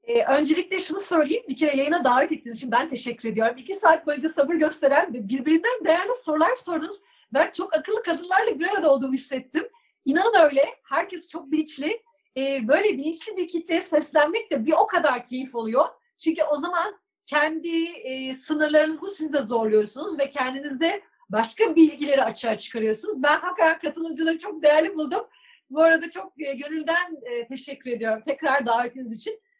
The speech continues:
Bence insanlığın aklında şu kalmalı, özgürlüklerin ne kadar değerli olduğu ve gerçekten insanların yalnız olmayı hak-, yani hiç kimsenin yalnız olmaması gerektiği. Bence dijitalleşme ve bütün bu süreç bize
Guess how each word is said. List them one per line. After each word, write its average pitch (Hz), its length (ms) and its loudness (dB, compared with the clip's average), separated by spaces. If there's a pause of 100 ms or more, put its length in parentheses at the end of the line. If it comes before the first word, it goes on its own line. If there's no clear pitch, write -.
(160)
Bence 427 360 -2
insanlığın 427 580 -6 (140)
aklında 330 320 -6
şu 440 180 -10
kalmalı, 285 520 -2
özgürlüklerin 330 680 -2
ne 320 100 0
kadar 381 360 2
değerli 247 340 2
olduğu 254 520 -2 (300)
ve 226 180 -2
gerçekten 440 600 -2
insanların 381 720 -6
yalnız 381 400 0
olmayı 370 500 0
hak-, 320 340 -8
yani 247 280 -8 (240)
hiç - 300 -4
kimsenin 392 400 -6
yalnız 349 400 0
olmaması 240 440 0
gerektiği. 226 640 -4 (200)
Bence 349 400 2
dijitalleşme 311 840 0
ve 269 100 -4
bütün 392 240 2 (120)
bu 480 80 2
süreç 427 440 -4 (240)
bize 330 180 4